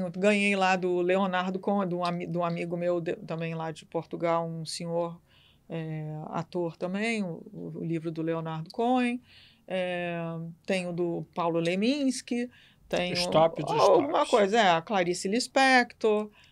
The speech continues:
Speaker 1: é, enfim, algum, alguns, não são muitos não, tenho talvez uns sete livros de poesia lá. E um, um, um amigo meu que faleceu, o casa-, foi casado com uma grande amiga minha, que tem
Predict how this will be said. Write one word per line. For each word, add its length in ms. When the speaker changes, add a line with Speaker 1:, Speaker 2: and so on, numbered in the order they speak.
Speaker 1:
é, 460
enfim, 320
algum, 400
alguns, 640
não 400
são 240
muitos 340
não, 200
tenho 200
talvez 380
uns 160
sete 480
livros 420
de 60
poesia 560
lá. 240
E 180
um, 320
um, 380
um 80
amigo 300
meu 220
que 280
faleceu, 1000
o 160
casa-, 500
foi 200
casado 440
com 120
uma 120
grande 300
amiga 300
minha, 260
que 100
tem 300